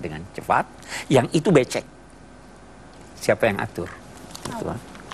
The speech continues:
Tuhan yang atur. Dia mau kamu berada di satu tempat mendahului mereka. Ngambil posisi lebih dulu. Kita lihat selanjutnya.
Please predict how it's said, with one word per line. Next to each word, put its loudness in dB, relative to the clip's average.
Tuhan 0
yang 0
atur. -4
Dia 8
mau 4
kamu 2
berada 4
di 6
satu 4
tempat 2
mendahului 4
mereka. -2
Ngambil 6
posisi 6
lebih 4
dulu. -4
Kita 0
lihat 2
selanjutnya. 0